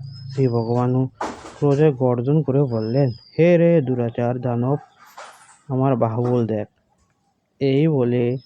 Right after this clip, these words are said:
অসুর পক্ষীয় সমস্ত যোদ্ধাদের দিব্য বাণের আঘাতে নিহত করতে লাগলেন। তখন তারা প্রাণ ভয়ে নানা দিকে পালাতে লাগলো। সেই সময় নারায়ণে দৈত্য সৈন্যদের মধ্যে সুদর্শন চক্র নিক্ষেপ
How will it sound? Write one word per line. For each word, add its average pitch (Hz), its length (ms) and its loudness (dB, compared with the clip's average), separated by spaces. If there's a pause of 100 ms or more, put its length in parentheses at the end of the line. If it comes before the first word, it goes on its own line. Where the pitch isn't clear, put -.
(160)
অসুর 180 420 -2
পক্ষীয় 135 420 0
সমস্ত 151 520 0
যোদ্ধাদের 120 720 -4
দিব্য 151 640 0
বাণের 117 420 0
আঘাতে 123 500 -4
নিহত 131 360 0
করতে 135 460 -2
লাগলেন। 110 420 -6 (580)
তখন 123 380 -2
তারা 117 360 -2 (420)
প্রাণ 127 380 0
ভয়ে 123 280 -2
নানা 127 360 -2
দিকে 123 300 0
পালাতে 117 460 -2
লাগলো। 107 380 -6 (640)
সেই 131 280 2
সময় 123 440 0
নারায়ণে 120 800 -2 (440)
দৈত্য 143 600 2 (120)
সৈন্যদের 156 460 4
মধ্যে 139 320 2
সুদর্শন 139 440 2
চক্র 135 400 -2
নিক্ষেপ 151 360 2